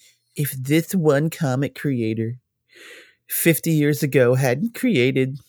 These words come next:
the character that I'm portraying." And I wanna say it's all up to him or her. Thank you so much. Don't forget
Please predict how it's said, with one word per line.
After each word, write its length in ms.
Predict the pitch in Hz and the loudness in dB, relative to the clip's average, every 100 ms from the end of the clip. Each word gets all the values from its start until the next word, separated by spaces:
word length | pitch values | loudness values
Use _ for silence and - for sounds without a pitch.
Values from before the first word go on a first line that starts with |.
| - | -10
the 100 | 170 | -8
character 520 | - 180 147 147 147 | 0 4 4 4 0
that 140 | 139 131 | 2 2
I'm 180 | 131 | 0
portraying." 680 | 131 147 - 147 127 117 131 - _ | -2 -6 -2 0 0 0 -4 -6 _
And 140 | - 135 | -2 0
I 100 | 139 | 2
wanna 300 | 156 147 151 | 2 2 0
say 260 | - 143 | 2 4
it's 160 | 139 139 | 4 4
all 460 | 139 143 165 180 165 - | 2 4 4 0 -4 0
up 260 | 151 147 _ - | 0 0 _ -4
to 140 | 156 | 0
him 420 | 151 139 139 147 - - | 2 0 0 -4 -6 -4
or 120 | 139 | -2
her. 420 | 143 127 127 135 _ - 135 - _ - | 2 2 2 -2 _ -20 -20 -20 _ 0
Thank 260 | 147 147 | 2 2
you 80 | 170 | 0
so 180 | 147 175 | 0 0
much. 520 | 170 139 131 - - - _ _ _ _ _ _ - | 2 2 0 -6 -16 -16 _ _ _ _ _ _ -2
Don't 200 | 139 135 | 0 2
forget 580 | 160 147 151 127 123 | 0 2 4 4 2